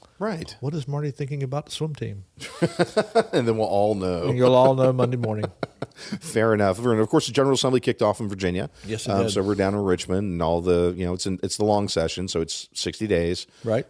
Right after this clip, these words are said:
Speaker 1: Um, and the governor's budget is pretty much dead in arrival. So even though he, he kind of, you know, hit his sales tax hike amidst a car tax cut, which
Speaker 2: Yep.
Speaker 1: he really had no idea how to really implement, but
Speaker 2: Nope.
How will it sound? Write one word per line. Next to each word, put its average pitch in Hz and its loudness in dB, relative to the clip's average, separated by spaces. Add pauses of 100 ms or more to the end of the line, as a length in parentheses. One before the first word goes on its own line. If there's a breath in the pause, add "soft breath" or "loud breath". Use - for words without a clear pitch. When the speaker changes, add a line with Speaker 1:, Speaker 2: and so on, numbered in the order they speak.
Speaker 1:
Um, 82 -2
and 87 -4
the 92 -4
governor's 92 -2
budget 92 -2
is 87 -4
pretty 95 -10
much 85 -8
dead 85 -2
in 95 -10
arrival. 104 -2
So 87 -6 (340 loud breath)
even 98 -4
though 95 2
he, 90 -2
he 95 -4
kind 101 0
of, 87 -2 (120)
you 101 -4
know, 92 -8 (180)
hit 92 -4
his 95 -4 (100)
sales 92 -4
tax 90 -4
hike 90 -8
amidst 87 -8
a - -12
car 98 -8
tax - -8 (240)
cut, 85 -6
which 82 -4
Speaker 2:
Yep. 131 0 (140)
Speaker 1:
he 92 -8
really 92 -4
had 82 -2 (120)
no 127 -6
idea 95 -2
how 90 -6
to 80 -6
really 90 -6
implement, - -10
but 85 -2
Speaker 2:
Nope. 175 2